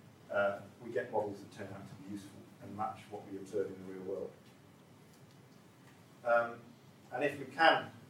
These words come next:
model it, therefore we stand a chance of controlling it, and that will allow us some benefits in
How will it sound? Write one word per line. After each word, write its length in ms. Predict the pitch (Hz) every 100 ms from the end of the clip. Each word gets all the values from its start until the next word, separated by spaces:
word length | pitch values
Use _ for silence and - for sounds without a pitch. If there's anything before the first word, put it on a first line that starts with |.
| - - - -
model 240 | 120 117
it, 260 | 120 117 -
therefore 360 | 123 120 110 104
we 120 | 101
stand 240 | - 101
a 40 | 101
chance 220 | 107 104
of 80 | -
controlling 440 | 104 117 110 107 104
it, 80 | - -
and 100 | 110
that 160 | 110
will 120 | 104 101
allow 200 | 104 98
us 120 | 95 110
some 100 | 101
benefits 440 | 101 - - -
in 80 | -